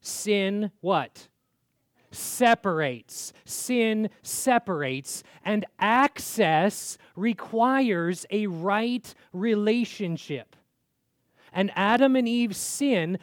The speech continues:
fractured the relationship, and therefore access had to be cut off.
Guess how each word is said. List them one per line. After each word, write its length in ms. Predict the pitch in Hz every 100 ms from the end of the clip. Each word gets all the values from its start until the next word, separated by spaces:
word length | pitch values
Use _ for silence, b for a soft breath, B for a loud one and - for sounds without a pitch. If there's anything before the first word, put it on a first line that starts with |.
| b
fractured 1120 | - - 233 233 269 285 - - 285 269 208
the 140 | 254
relationship, 1160 | 226 233 226 240 226 208 170 147 160 131 127 - b b
and 240 | 180 196 160
therefore 800 | 202 220 226 190 165 156 156 - _ _ _ _ -
access 580 | 156 170 - 165 139 -
had 340 | - 156 147
to 100 | -
be 360 | 135 139 117 104 _ _ _ _ _ -
cut 180 | 135 113
off. 240 | 101 -